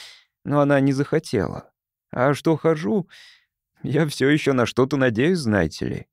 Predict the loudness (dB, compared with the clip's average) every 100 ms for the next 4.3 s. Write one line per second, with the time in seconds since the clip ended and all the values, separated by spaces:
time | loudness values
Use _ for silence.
0 | -2 0 2 0 2 2 2 0 0 0
1 | 2 2 2 0 0 0 2 2 0 0
2 | 0 2 0 2 2 2 0 -2 -6 _
3 | _ _ 0 2 2 0 0 -4 -4 -8
4 | -12 -18 -20